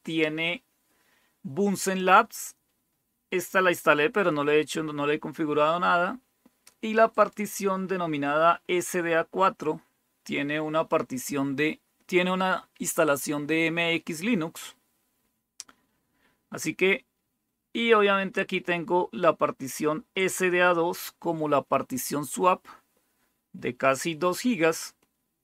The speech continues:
El orden uno, tres, cuatro y cinco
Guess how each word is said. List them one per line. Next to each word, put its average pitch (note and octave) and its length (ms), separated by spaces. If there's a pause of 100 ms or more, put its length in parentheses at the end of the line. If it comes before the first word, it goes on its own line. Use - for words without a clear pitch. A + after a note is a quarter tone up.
(840)
El D#3 160
orden F#3+ 460 (180)
uno, G3+ 420
tres, F#3 300
cuatro F#3 340
y F#3 60
cinco F3 560